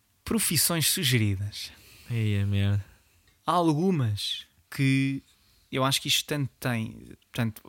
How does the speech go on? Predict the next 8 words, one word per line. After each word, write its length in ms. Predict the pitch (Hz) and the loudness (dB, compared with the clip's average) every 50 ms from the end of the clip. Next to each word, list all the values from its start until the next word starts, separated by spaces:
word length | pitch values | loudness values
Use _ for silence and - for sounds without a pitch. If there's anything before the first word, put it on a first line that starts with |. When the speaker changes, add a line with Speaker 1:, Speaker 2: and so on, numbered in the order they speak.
| - - - | -18 -14 -10
Speaker 1:
varre 400 | 156 135 151 160 156 127 - - - | -8 -4 -2 0 0 0 -2 -2 -4
tudo, 240 | - 123 113 107 - - - - _ _ _ - | -2 -2 -2 -2 -2 -4 -14 -20 _ _ _ -4
do 160 | 131 143 156 | -2 0 0
mais 240 | 165 165 160 156 - | 0 0 0 -2 -2
convencional 1080 | - 151 151 143 135 147 147 135 - - 139 127 123 131 139 143 143 139 135 131 135 131 - - | -2 -2 -4 -2 0 0 2 2 2 2 0 0 0 0 -2 -2 -2 -4 -4 -6 -8 -10 -12 -6
às 200 | - 117 113 113 | -2 -2 0 2
mais 280 | 123 127 135 131 110 120 | 2 2 2 2 2 2
inusitadas. 920 | 123 120 120 107 120 117 107 - 107 101 - - 80 - - - - - | 0 0 0 0 -2 -2 -4 -6 -10 -10 -12 -14 -16 -16 -16 -16 -16 -16